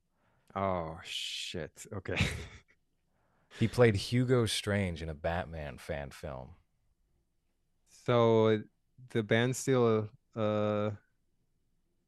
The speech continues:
Speaker 1: Big Machine Records signed the band. Released a new single on August eleven. Cool.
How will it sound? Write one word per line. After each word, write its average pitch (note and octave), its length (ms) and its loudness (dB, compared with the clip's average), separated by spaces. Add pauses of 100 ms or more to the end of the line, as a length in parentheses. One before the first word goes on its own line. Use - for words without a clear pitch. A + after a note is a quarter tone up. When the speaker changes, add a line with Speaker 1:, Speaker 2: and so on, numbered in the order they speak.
(300)
Speaker 1:
Big A2 200 4
Machine B2 440 -2
Records A2 500 -2
signed F#2+ 500 -4
the F#2+ 60 -6
band. F2+ 680 -6 (1300)
Released G2 380 -2
a A2 60 0
new G#2 200 0
single G2+ 400 -4
on F2 120 -4
August G2 440 -6
eleven. E2+ 560 -8 (1900)
Cool. F#2+ 600 2